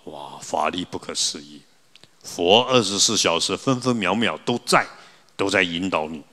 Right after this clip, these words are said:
他不会舍弃你。但是如果你又用你的烦恼习气的想法的时候，是你把佛这道门关起来了，你不跟佛沟通了。所以有人咧问我讲：“啊，师父人咧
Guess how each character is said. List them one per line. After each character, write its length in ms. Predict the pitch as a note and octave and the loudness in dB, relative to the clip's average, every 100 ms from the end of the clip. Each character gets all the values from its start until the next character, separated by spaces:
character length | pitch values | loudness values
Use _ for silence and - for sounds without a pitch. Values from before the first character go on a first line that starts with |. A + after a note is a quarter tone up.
| - | -10
他 100 | D#3+ | -10
不 180 | - C3 | -2 2
会 100 | C#3 | 4
舍 240 | - E2+ | 2 2
弃 180 | - D3+ | -2 -4
你。 160 | - - _ _ - - - | -8 -18 _ _ -20 -20 -8
但 120 | F3 | -4
是 120 | E3+ | 2
如 100 | F3 | 6
果 120 | E3+ | 6
你 100 | C3+ | 6
又 140 | C3 D#3 | 6 4
用 180 | D3 B2 | 2 0
你 80 | - | -2
的 60 | F2+ | -2
烦 200 | G2 G2+ | -2 0
恼 140 | G2+ | -2
习 220 | E2 - F#2+ | -2 -4 -4
气 260 | - G2 - - - - | -2 -4 -6 -20 -20 -8
的 80 | - | 2
想 380 | - - E2+ D3 | 4 4 4 4
法 160 | A2+ F2+ | 4 4
的 60 | |
时 100 | F2+ | 0
候， 200 | E2+ F2+ - - _ - | -2 -2 -6 -20 _ -6
是 220 | - D3 | -4 -2
你 120 | A#2+ | -2
把 160 | B2 F2 | -2 -2
佛 300 | - G2 G#2 | -4 -4 -2
这 160 | A#2+ | -2
道 160 | A2 G#2+ | -2 -4
门 240 | E2+ E2+ - | -4 -10 -10
关 160 | - G2+ | -8 -6
起 140 | - | -6
来 140 | D2 C2+ | -10 -14
了， 100 | C#2 - - - - _ _ _ _ _ _ _ _ _ _ _ _ - | -20 -20 -20 -20 -20 _ _ _ _ _ _ _ _ _ _ _ _ -8
你 100 | - | 2
不 100 | C#3 | 4
跟 220 | C3 B2 | 4 4
佛 240 | - F#2 | 0 -2
沟 220 | - G2 F#2+ | 0 0 -2
通 240 | - D#2+ | -4 -12
了。 100 | D#2+ - - - _ - | -14 -20 -20 -20 _ -2
所 140 | C#3+ | 2
以 40 | |
有 80 | B2 | 4
人 160 | A2 A2 | 4 4
咧 80 | C3+ | 0
问 80 | |
我 160 | G#2+ G#2+ | -2 -2
讲 160 | A#2+ A#2+ - - | -4 -8 -16 -14
：“啊， 100 | C#3+ | -2
师 220 | C#3 - | 0 2
父 100 | B2 | 2
人 140 | A#2+ | 0
咧 100 | A2 | 0